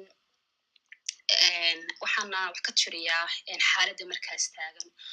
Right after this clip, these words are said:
oo waa ta la dhaho, een, maansadu waxay u kala baxday, yacni, qofku markuu wax curinayo ama hal abuurayo,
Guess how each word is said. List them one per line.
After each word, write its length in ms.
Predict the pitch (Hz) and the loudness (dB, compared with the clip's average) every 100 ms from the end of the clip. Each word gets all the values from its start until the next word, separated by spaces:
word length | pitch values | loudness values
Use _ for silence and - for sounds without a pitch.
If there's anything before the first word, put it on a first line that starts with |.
| - | -18
oo 160 | - 175 | -14 -6
waa 140 | 175 | -2
ta 140 | - 214 | -2 -2
la 120 | 196 | -4
dhaho, 260 | 170 190 190 | -8 -8 -4
een, 220 | - 175 175 | -2 -2 -4
maansadu 380 | 185 - - 185 | 0 2 2 0
waxay 280 | 190 175 | 0 0
u 60 | 175 | -2
kala 200 | - 165 | -4 -6
baxday, 340 | 170 - - 170 | -2 -2 -2 -2
yacni, 280 | 156 180 170 - - | -2 -4 -10 -12 -14
qofku 300 | - 208 - - | -10 -10 -10 -14
markuu 280 | 196 - 170 | -14 -14 -14
wax 120 | 165 | -14
curinayo 640 | - 175 190 175 156 160 170 170 | -12 -8 -6 -6 -8 -10 -12 -12
ama 200 | - 185 | -10 -8
hal 180 | 190 160 | -8 -6
abuurayo, 640 | 156 170 175 170 165 165 | -8 -10 -14 -14 -14 -18